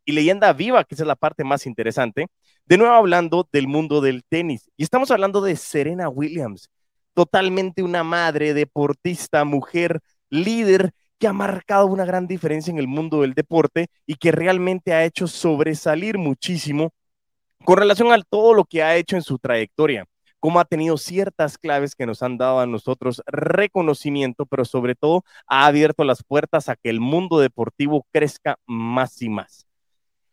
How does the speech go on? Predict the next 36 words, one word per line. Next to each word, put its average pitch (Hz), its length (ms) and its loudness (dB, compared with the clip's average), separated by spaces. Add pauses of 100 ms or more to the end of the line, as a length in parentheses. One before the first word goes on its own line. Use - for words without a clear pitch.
(100)
Además 233 280 10
de 294 100 8
todo, 170 240 12
antes 170 220 8
de 156 60 8
empezar 135 280 0
con 151 100 0
estas 147 220 -2
claves 143 340 2
de 113 220 -4
Serena 131 260 0
Williams, 127 460 -2
pues - 220 -8 (200)
siempre 226 340 0
es 240 60 -8
importante 160 520 -6
poder, 131 420 -4
eh, 120 480 -4 (160)
agradecerles 160 580 -2
muchísimo 160 760 -4
el 127 100 -2
tiempo 135 380 -4
de 123 100 -2
cada 131 300 0
uno 131 280 -2
de 127 60 0
los 117 180 -2
minutos 120 440 -4
y 117 60 -6
segundos 113 440 -4
de 113 80 -4
escucha - 400 -10
que - 120 -18
ustedes 113 320 -2
nos 110 180 -2
dan. 127 240 2